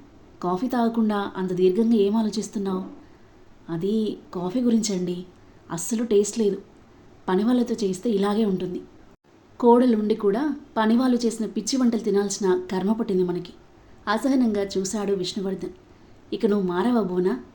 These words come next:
అటు తిప్పి ఇటు తిప్పి మళ్ళీ మొదటికే వస్తావు. కోడలు రాకముందు టేస్టీగా ఉన్న పనమ్మాయి వంటలు కోడళ్ళు వచ్చాక టేస్ట్‌లెస్గా అయ్యాయా?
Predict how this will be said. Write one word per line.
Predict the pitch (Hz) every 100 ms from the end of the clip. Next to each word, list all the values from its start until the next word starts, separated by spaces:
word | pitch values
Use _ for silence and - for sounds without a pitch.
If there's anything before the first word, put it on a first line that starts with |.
| - - -
అటు | 185 220
తిప్పి | 269 233 269
ఇటు | 226
తిప్పి | 190 196 - 302 285 -
మళ్ళీ | 190 190 226
మొదటికే | 214 208 226 240
వస్తావు. | 175 202 - - - - - _ _ _
కోడలు | 220 233 262 262
రాకముందు | 214 196 220 208 202
టేస్టీగా | 196 214 226 269 233
ఉన్న | 214 196 190
పనమ్మాయి | - 196 202 208 196
వంటలు | 185 185 233 302 - - -
కోడళ్ళు | 233 233 240
వచ్చాక | 202 202 180 262
టేస్ట్‌లెస్గా | 240 233 240 226 208
అయ్యాయా? | 180 175 175